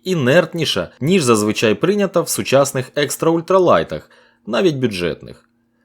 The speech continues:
В результаті все це дає двояке враження. З однієї сторони, вудочка починає здаватися бюджетнішою,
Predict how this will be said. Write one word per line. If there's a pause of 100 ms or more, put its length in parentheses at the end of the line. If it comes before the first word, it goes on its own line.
(540)
В
результаті
все
це
дає
двояке
враження.
З
однієї
сторони,
вудочка
починає
здаватися
бюджетнішою,